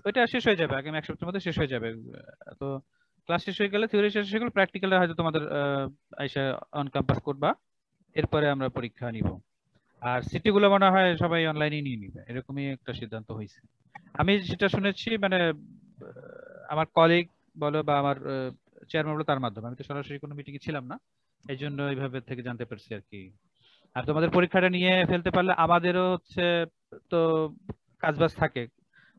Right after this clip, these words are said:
pressure কমে যায়, আমরা রিল্যাক্সে থাকি যে ওদের at least আমরা পরীক্ষাটা নিয়ে ফেলছি। কারণ তোমাদের পরীক্ষা নিলে তো এটা একটা record রাখতে হয় এবং এটা তো পরবর্তীতে আবার জমা দিতে হবে number। So, আহ, আমাদের একটা, আহ,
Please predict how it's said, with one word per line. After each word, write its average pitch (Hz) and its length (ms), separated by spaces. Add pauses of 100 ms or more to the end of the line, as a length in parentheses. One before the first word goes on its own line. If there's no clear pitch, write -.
pressure 156 240
কমে 165 220
যায়, 135 260
আমরা 143 160
রিল্যাক্সে 147 320
থাকি 131 200
যে 123 320
ওদের 131 280
at 135 240
least 131 260
আমরা 127 180 (340)
পরীক্ষাটা 151 320
নিয়ে 156 160
ফেলছি। 107 400 (720)
কারণ 131 120
তোমাদের 143 260
পরীক্ষা 151 380
নিলে 156 200
তো 156 120
এটা 151 320 (460)
একটা 143 280
record 143 320
রাখতে 139 240
হয় 135 80
এবং 131 240
এটা 135 260
তো 131 60
পরবর্তীতে 135 460
আবার 131 80
জমা 156 180
দিতে 123 180
হবে 113 120
number। 104 300 (640)
So, 143 140
আহ, 131 400
আমাদের 135 260
একটা, 139 200
আহ, 123 1200